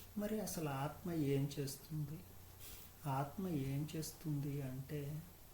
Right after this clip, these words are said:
మనం తీసుకునే ప్రతి నిర్ణయం ఆత్మే తీసుకుంటుంది.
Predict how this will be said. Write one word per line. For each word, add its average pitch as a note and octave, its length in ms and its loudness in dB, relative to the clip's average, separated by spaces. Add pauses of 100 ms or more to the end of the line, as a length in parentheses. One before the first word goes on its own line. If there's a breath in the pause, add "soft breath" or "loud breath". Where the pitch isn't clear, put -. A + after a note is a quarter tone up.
(260)
మనం D3 280 6
తీసుకునే F3 760 0 (960)
ప్రతి D3 340 2
నిర్ణయం D#3+ 680 2 (340)
ఆత్మే C#3 420 2
తీసుకుంటుంది. D3 920 -2